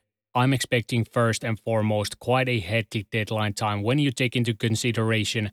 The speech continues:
all the one-year deals that were signed last summer, but also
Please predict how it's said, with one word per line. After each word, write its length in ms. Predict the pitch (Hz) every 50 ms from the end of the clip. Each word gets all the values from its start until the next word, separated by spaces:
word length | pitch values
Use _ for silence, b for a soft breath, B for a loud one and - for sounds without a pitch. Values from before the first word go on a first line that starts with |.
| - _ _ _ _ _
all 220 | _ 123 123 139 147
the 100 | 135 135
one-year 460 | 123 120 123 120 120 113 117 113 110
deals 300 | 101 113 110 113 107 -
that 220 | - 123 113 110
were 140 | 104 110 110
signed 320 | 101 - - 117 110 107 107
last 260 | 107 107 104 101 -
summer, 360 | - 110 104 104 101 101 95 - _ _ _ _ _ -
but 140 | 107 107 107
also 560 | 110 110 113 101 - - 120 107 104 101